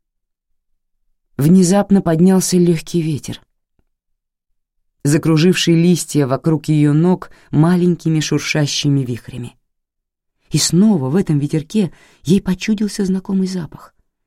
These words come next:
землисто-сладковатый запах Альтеи. Лизи закрыла глаза и подняла лицо, наслаждаясь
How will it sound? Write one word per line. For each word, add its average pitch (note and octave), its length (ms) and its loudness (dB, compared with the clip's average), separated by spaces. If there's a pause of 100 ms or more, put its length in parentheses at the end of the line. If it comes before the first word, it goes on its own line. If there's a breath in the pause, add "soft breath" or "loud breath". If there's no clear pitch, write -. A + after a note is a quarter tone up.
(280)
землисто-сладковатый D3 1500 -4
запах C3 540 -10
Альтеи. A#2+ 640 -16 (1700)
Лизи F#3 300 4
закрыла F#3 400 2
глаза E3+ 400 -2
и F3+ 100 -2
подняла E3 440 -6
лицо, D#3 520 -12 (440 loud breath)
наслаждаясь C#3 920 -2